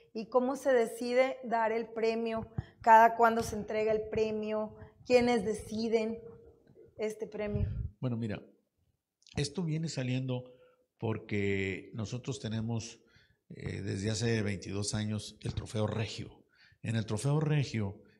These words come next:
Speaker 2: esa es una, una presea que se le, se le otorga a perso-, los personajes más destacados del año en cada una de las, de las áreas, en, en, en la industria, en, en el deporte,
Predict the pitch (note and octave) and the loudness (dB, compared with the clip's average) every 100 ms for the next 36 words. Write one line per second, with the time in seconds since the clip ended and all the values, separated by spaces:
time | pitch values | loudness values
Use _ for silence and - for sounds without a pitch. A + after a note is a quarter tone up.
0 | - - G2+ B2 - B2+ B2 B2 A2 G#2 | -14 -8 -6 -6 -6 -4 0 0 0 -2
1 | F#2 E2 - - A2+ B2 A#2+ G#2+ A2+ A#2 | -4 -8 -16 -12 -6 -4 -2 -2 -2 -2
2 | A#2 - G2+ F#2+ F2+ F2 F2 F2 - - | -4 -8 -6 -6 -6 -6 -8 -12 -16 -14
3 | G2+ F#2+ G2 - B2 G2+ F#2+ F#2+ - - | -10 -8 -6 -2 -2 -2 -4 -10 -20 -20
4 | - _ - - B2+ - G#2+ A#2+ - G#2+ | -20 _ -18 -10 -8 -8 -6 -6 -6 -8
5 | A#2 B2 C3 A#2+ A#2 A#2+ - F#2 A2 G#2+ | -4 -4 -4 -4 -4 -6 -8 -4 -2 -2
6 | G#2+ G#2+ F#2+ D2+ - _ _ _ - G#2 | -2 -2 -4 -8 -14 _ _ _ -10 -8
7 | F#2+ B2 A#2+ A#2 A2+ G#2 G2 - - - | 0 2 4 4 4 4 2 -2 -10 -10
8 | G#2 F#2 - G#2+ G#2+ F2+ - - - - | -6 -6 -4 -2 -2 -4 -8 -16 -20 -20
9 | - A2+ G#2 G2+ F#2+ - G2+ G2+ G2 F#2+ | -14 -10 -10 -10 -12 -12 -12 -12 -12 -8
10 | G2 G#2+ G#2+ A2 C3+ - A2 A2 G#2 F#2 | -4 -2 0 2 2 0 -4 -2 -2 -4
11 | E2+ F#2+ F2 F2+ G#2 G#2 G2+ G2 - A#2+ | -6 -10 -10 -10 -6 -4 -4 -8 -6 -6
12 | B2+ - G#2+ F#2+ | -6 -4 -2 -2